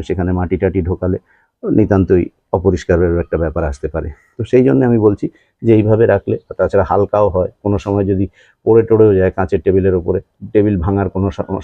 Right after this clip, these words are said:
সমস্যা নেই, কারণ এগুলো খুবই হালকা। দেখছেন আমি দু আঙুলে আপনাকে তুলে দেখাচ্ছি, এই যে দেখুন দু আঙুল দিয়ে আমি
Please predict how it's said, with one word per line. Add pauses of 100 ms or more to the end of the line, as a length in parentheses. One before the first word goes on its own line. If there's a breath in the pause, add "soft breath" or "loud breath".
সমস্যা
নেই,
কারণ
এগুলো (120)
খুবই
হালকা। (100)
দেখছেন
আমি (400 loud breath)
দু (140)
আঙুলে
আপনাকে
তুলে
দেখাচ্ছি,
এই
যে (440 soft breath)
দেখুন (120)
দু
আঙুল
দিয়ে
আমি